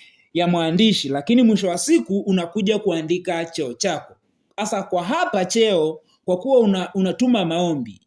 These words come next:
cheo kinatakiwa kiwe muombaji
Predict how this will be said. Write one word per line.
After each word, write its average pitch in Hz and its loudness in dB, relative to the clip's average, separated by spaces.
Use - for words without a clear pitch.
cheo 247 0
kinatakiwa 185 -2
kiwe 190 0
muombaji 147 -4